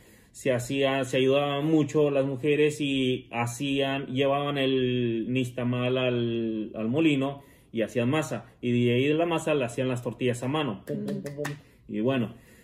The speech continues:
Speaker 1: y de ahí se comía.
Speaker 2: Sí.
Speaker 1: Pero ya después, cuando la familia fue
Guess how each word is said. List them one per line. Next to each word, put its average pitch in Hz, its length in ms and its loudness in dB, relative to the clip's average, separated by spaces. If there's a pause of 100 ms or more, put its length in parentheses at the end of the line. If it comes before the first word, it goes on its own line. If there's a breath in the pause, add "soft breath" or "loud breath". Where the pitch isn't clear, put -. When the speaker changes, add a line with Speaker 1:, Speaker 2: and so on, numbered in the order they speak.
(120)
Speaker 1:
y 120 420 2
de 120 140 2
ahí 135 640 0
se 117 240 -4
comía. 120 560 0 (100)
Speaker 2:
Sí. 208 140 -10 (200)
Speaker 1:
Pero 139 220 4
ya 143 180 4
después, 185 340 2
cuando 147 260 2
la 131 160 0
familia 139 460 0
fue 151 600 6